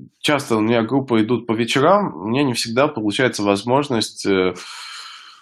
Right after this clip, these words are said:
заниматься трени-, и ходить на тренировки.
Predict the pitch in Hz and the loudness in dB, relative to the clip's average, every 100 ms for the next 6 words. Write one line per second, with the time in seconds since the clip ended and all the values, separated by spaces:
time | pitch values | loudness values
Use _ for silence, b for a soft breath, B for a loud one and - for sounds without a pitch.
0 | B _ - 101 107 110 113 135 135 131 | B _ -8 -2 0 2 4 2 2 0
1 | 117 - 113 110 90 110 95 101 - 117 | 0 2 2 2 0 0 0 0 0 0
2 | 127 117 113 113 117 95 85 - - | 0 -2 2 2 4 2 0 -10 -20